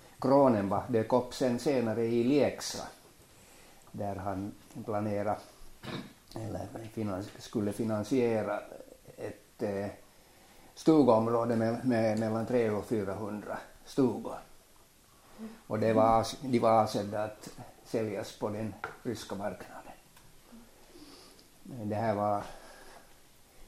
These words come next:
sextonde i tionde tjugohundraåtta. Det stod i Kauppalehti om det här.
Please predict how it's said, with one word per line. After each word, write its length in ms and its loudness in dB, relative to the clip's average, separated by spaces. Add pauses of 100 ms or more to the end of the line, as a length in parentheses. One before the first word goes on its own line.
(100)
sextonde 680 -4
i 120 -2
tionde 640 0 (560)
tjugohundraåtta. 1200 -4 (800)
Det 80 -4
stod 260 4
i 40 2
Kauppalehti 680 0
om 180 -10
det 60 -16
här. 140 -18